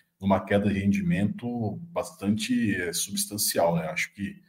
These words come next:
o jogo de ontem só evidenciou um pouco daquilo que,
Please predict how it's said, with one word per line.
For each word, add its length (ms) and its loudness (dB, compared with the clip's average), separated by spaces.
o 80 -14
jogo 260 0
de 140 -2
ontem 360 4
só 260 2
evidenciou 560 4
um 140 6
pouco 280 -4
daquilo 400 -8
que, 380 0